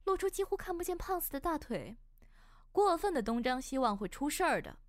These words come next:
因为我的脚是抬起来的，所以现在不能帮你踩刹车。什么？露出了“那就放下脚怎么样”的表情？我不用踩刹车，你安全的开车不就行了？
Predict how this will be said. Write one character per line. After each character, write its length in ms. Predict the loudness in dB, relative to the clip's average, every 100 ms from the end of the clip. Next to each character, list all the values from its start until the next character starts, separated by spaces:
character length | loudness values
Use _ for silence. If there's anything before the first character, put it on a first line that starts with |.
| -20 -20 -20 -20 -6
因 140 | 0
为 80 | 2
我 140 | 4
的 80 | 2
脚 180 | 2 2
是 120 | 0
抬 240 | -2 -2 0
起 100 | 0
来 180 | 0
的， 160 | -2 -8 -12 -20 -20 -20 -20 -20 -20 -20 -6
所 240 | 0 2
以 80 | 2
现 240 | 2 0
在 420 | 2 4 4 2 -2
不 180 | 0
能 120 | 2 4
帮 180 | 4
你 60 | 2
踩 200 | 0 -2
刹 180 | 0 -2
车。 400 | -2 -2 -2 -6 -16 -20 -14
什 300 | -4 2 2
么？ 240 | 2 -2 -8 -20 -20 -20 -20 -10
露 220 | 0 0
出 220 | 2 0 2
了 420 | 4 2 0 -4 0
“那 120 | 2
就 140 | 2
放 180 | 0 0
下 140 | 0
脚 220 | 2 2 2
怎 120 | 0
么 60 |
样” 160 | 0 0
的 80 | 0
表 180 | -2 -2
情？ 400 | -6 -12 -14 -16 -18 -20 -20 -20 -18 -2
我 120 | 0
不 140 | 2
用 180 | 0 0
踩 160 | 0 0
刹 160 | 2
车， 380 | 2 2 0 -2 -2
你 100 | 0
安 140 | 2
全 120 | 0
的 80 | -2
开 140 | -2
车 160 | -2 -2
不 80 | -2
就 100 | -2
行 160 | -2
了？ 260 | -2 -4 -6